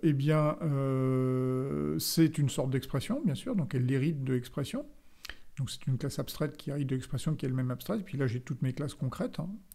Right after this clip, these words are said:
Et, et cette expression binaire, bah, elle a deux parties,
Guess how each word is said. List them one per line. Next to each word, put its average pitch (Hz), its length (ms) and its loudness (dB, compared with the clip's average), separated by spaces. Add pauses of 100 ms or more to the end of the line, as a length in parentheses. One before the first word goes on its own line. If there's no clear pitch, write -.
(520)
Et, 147 400 6 (100)
et 143 60 6
cette 151 220 2
expression 151 360 2
binaire, 139 320 4
bah, 170 140 8
elle 135 60 6
a 135 80 6
deux 127 200 8
parties, 160 500 4